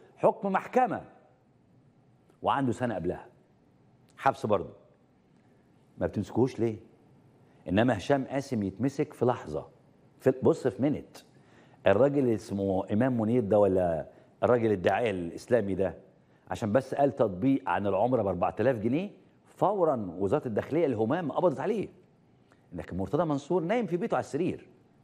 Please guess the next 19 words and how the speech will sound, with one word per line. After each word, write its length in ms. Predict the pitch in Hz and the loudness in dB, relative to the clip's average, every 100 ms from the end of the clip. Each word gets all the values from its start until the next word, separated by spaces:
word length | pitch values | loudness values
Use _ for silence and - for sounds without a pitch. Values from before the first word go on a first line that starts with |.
| _ _ _ _ - - - | _ _ _ _ -20 -16 2
السيسي 420 | 165 - 294 - | 2 4 2 4
ومرتضى 540 | 156 107 90 160 131 110 - - - | 2 2 0 2 2 0 -4 -6 2
رغم 280 | 127 123 139 | 4 4 0
كل 240 | - 240 | 0 2
الفشل 380 | 160 113 180 131 | 2 2 -2 -2
اللي 180 | 95 92 | 0 0
هم 220 | 120 101 | -2 -2
فيه 320 | - 113 98 - - _ _ - | -2 -4 -4 -8 -20 _ _ 2
والفساد 600 | 101 104 120 110 175 160 | 4 4 0 0 2 4
اللي 180 | 143 117 | 4 4
غرقانين 640 | 120 127 127 131 160 135 | 6 4 4 0 2 0
جواه، 360 | 101 95 117 143 - _ _ _ _ - | 2 2 2 -2 -12 _ _ _ _ -2
مصممين 680 | 113 123 135 135 139 180 190 | 0 2 0 0 0 0 0
يكملوا 600 | 139 - 113 117 151 113 | -2 -2 -2 0 0 -2
كمان 320 | 104 107 120 | -4 -4 -4
هم 220 | 104 110 | -2 0
الاتنين 280 | 98 92 113 | -2 -2 -2
على 120 | 80 | -4
الكرسي 420 | - 80 - - | -6 -6 -6 -18